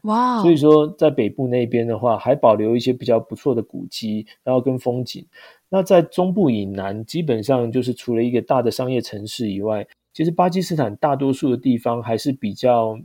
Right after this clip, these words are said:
Speaker 2: 就是属于不适合人居住的。
Speaker 1: 呃，荒野。
Speaker 2: 对，就是在几个大城市以外还是比较荒野，但是当地人其实比较热情啊，就是你在城市里就已经是这样了，那你走到一些比较郊区，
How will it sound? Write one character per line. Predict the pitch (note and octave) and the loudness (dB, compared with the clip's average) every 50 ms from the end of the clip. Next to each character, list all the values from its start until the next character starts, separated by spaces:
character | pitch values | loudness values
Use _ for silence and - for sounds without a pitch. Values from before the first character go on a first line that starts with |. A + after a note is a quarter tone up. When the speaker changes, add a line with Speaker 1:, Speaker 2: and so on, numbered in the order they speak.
| E3 | -12
Speaker 2:
就 | - C3 | -10 -8
是 | B2 C3+ B2+ | -6 -6 -6
属 | - - G#2 G2+ | -6 -8 -8 -8
于 | G2+ G#2 - _ | -8 -8 -8 _
不 | A2+ | -12
适 | G#2 - D#3+ C3 | -6 -2 -2 0
合 | B2 A#2+ A2 | 0 0 -2
人 | G#2 G2+ G#2 G#2 | -2 -6 -8 -10
居 | - - A#2 A#2+ | -8 -6 -6 -6
住 | B2 - A2+ - | -6 -6 -8 -8
的。 | F#2 - - _ _ _ | -10 -12 -16 _ _ _
Speaker 1:
呃， | - F3+ F3+ F3 F3 E3+ E3+ E3+ E3+ E3+ D#3+ E3+ - _ | -6 -4 -4 -2 -2 -2 -2 -2 -4 -4 -6 -8 -12 _
荒 | - - - - - F#3+ F#3+ F#3+ | -20 -20 -12 -6 -4 -4 -4 -4
野。 | F#3+ F3+ E3 D3 - - - - _ _ | -4 -4 -4 -4 -4 -6 -10 -14 _ _
Speaker 2:
对， | - A#2 G#2+ A#2+ | -4 -4 -4 0
就 | C3 D#3+ | 0 2
是 | E3 F3 F#3 | 2 2 4
在 | E3+ G#3+ F#3+ | 6 6 4
几 | C#3 - B2 | 4 4 0
个 | A2+ A#2 | 0 4
大 | - D#3 C#3 | 6 6 6
城 | C3+ - B2 A#2+ | 6 4 0 -4
市 | A2+ - - C3 | -4 -2 0 0
以 | A#2 A#2 | 2 2
外 | B2+ A#2 | 2 2
还 | A2 A#2 A#2 | 2 2 0
是 | B2 C#3 | 0 0
比 | C3+ C3+ B2 | -2 -2 0
较 | B2 A#2+ | 0 0
荒 | A2+ - - A#2 A2+ A#2+ | 0 0 -2 -4 -4 -4
野， | A#2 A2+ - - - - | -6 -6 -8 -8 -8 -4
但 | F3 F3+ | -4 -2
是 | F3 F#3 F#3+ E3+ D3+ - - - _ _ | 0 2 0 0 0 -4 -10 -20 _ _
当 | - F3 G3 | -2 0 2
地 | G3 A3+ | 4 4
人 | F3 C3 B2+ A#2+ | 6 4 4 2
其 | - C3 B2+ | 0 -2 -2
实 | A#2+ B2+ A#2+ - _ _ | -2 -2 -2 -4 _ _
比 | A#2+ G#2 | -2 0
较 | B2 C3 | 2 2
热 | B2+ C3+ D#3+ C3+ A2 | 2 2 2 2 0
情 | - - - - - - - | 0 -4 -8 -10 -10 -12 -10
啊， | C#3+ C#3+ C#3+ | -10 -10 -8
就 | D3 D3+ D3 | -6 -6 -6
是 | B2+ - _ _ | -6 -10 _ _
你 | - B2 | -8 2
在 | A#2 G#3+ G#3+ | 4 4 4
城 | C#3+ D#3 C#3 | 4 2 0
市 | C3+ - F3 | 2 4 4
里 | C#3 | 4
就 | B2 C#3 C3+ | 4 4 2
已 | A#2 | 2
经 | A2 A2+ A2 | 2 -2 -4
是 | A#2+ A#2 | -6 -4
这 | - B2+ A#2+ | 0 2 2
样 | A2 G#2 | 2 2
了， | G#2 B2 B2+ B2+ B2+ | -2 -6 -8 -6 -2
那 | B2+ C3 B2+ B2 - | 0 2 2 0 -2
你 | - C#3+ C3 A#2 A#2 A#2 | -6 -12 -10 -8 -8 -10
走 | - - B2 A2 G#2 | -4 0 0 2 4
到 | A#2 C#3 B2+ B2 | 6 6 6 6
一 | C3 B2+ | 4 2
些 | A2+ - C3 A#2+ | 0 0 -2 -2
比 | A2+ A2 | 0 0
较 | A2+ G#2+ | 0 0
郊 | G#2+ - - A#2+ A#2+ A#2+ | 2 2 2 2 2 2
区， | - - - B2 A#2 A#2 A#2+ | 0 -4 -4 -2 -2 -2 -4